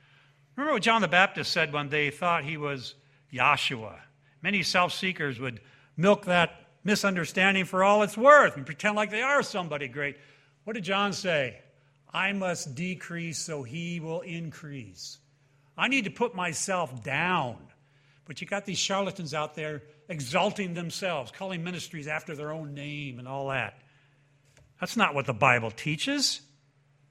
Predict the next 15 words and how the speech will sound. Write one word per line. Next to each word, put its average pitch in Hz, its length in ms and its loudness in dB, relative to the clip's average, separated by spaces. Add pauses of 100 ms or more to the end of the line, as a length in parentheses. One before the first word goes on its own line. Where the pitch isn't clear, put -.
(2250)
Make 240 260 -4
that 208 220 6
our 196 100 6
personal 190 460 -2
motto. 165 540 -4 (520)
"I 160 120 -4
must 165 260 -8
inc-, 170 240 -8 (580)
in-, 180 240 -10 (260)
decrease 170 540 -4
so 151 220 -6
that 139 180 -8 (340)
he 170 180 -8
will 147 160 -4
increase." 135 580 -8